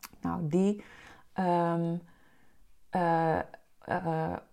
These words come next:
clashen met elkaar. Maar als je het rustig wil houden en als je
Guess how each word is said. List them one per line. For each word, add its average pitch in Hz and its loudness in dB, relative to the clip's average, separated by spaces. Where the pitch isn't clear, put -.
clashen 202 6
met 147 -6
elkaar. - -10
Maar 165 0
als 170 4
je 165 -2
het 160 4
rustig 190 2
wil 190 0
houden 180 2
en 165 -2
als 160 -6
je 160 0